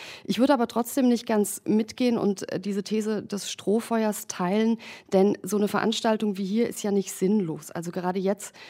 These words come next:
seit der Pandemie ist es mal wieder ein großes öffentliches Forum der Debatte über die wirklich drängenden Fragen der Zeit, über Klimakri-, Krise, Migration, ähm, Gerechtigkeitsfragen. Natürlich der Krieg in der Ukraine wird hier auch stark vorkommen.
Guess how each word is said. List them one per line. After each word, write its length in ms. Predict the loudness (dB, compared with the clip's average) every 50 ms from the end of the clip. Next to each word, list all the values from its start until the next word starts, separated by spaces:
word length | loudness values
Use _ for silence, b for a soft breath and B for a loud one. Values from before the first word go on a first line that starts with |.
| B B B 0
seit 340 | 2 2 2 2 0 -2
der 80 | -2 -4
Pandemie 540 | 0 2 2 4 4 4 2 4 4 4 2
ist 120 | 2 0
es 140 | -4 -2 0
mal 220 | 0 0 0 0
wieder 340 | 0 0 2 2 2 2 0 -2 -2
ein 140 | -2 -2 0
großes 440 | 0 -2 -2 -2 -2 -4 -6 -4
öffentliches 480 | -4 -4 -2 -4 -4 -4 -4 -6 -6 -6
Forum 380 | -4 -2 -2 -2 0 0 0 0
der 140 | 0 0
Debatte 540 | 0 0 -2 -2 -4 -6 -6 -4 -2 0 0
über 220 | 0 0 -2 -2 -2
die 320 | -2 -2 -4 -4 -4 -4
wirklich 300 | -4 -4 -2 -4 -6 -6
drängenden 460 | -4 -2 2 4 4 4 4 2 0
Fragen 340 | -2 -2 -4 -2 0 0 2
der 160 | 0 0 -4
Zeit, 400 | -4 -4 -2 0 0 -2 -4 -6 B B B B B B
über 180 | -2 0 0 0
Klimakri-, 800 | 0 0 0 2 4 6 4 4 2 0 -2 -4 -2 -2 -2 -4 -6 -8
Krise, 460 | -4 0 2 2 2 2 2 2 2
Migration, 840 | 2 2 2 0 -4 -4 -4 -4 -2 0 2 4 4 4 4 4 2 B B B B B B -2
ähm, 240 | 2 4 4 4 4
Gerechtigkeitsfragen. 1080 | 4 2 2 0 0 -2 -8 -12 -6 -4 -4 -4 -2 -6 -10 -6 -4 -2 0 2 2 2
Natürlich 320 | 2 2 0 -2 -2 0
der 100 | -2 -4 -2
Krieg 180 | -4 -4 -2 -2
in 100 | 0 0
der 120 | 0 -2
Ukraine 640 | -2 -6 -6 -6 -6 -4 -2 0 2 2 4 2 2 0
wird 140 | -4 -4
hier 220 | -2 -2 -2 -2 -2
auch 80 | -4
stark 320 | -6 -4 -4 -4 -4 -4 -6
vorkommen. 460 | -6 -4 -4 -2 0 2 2 2 2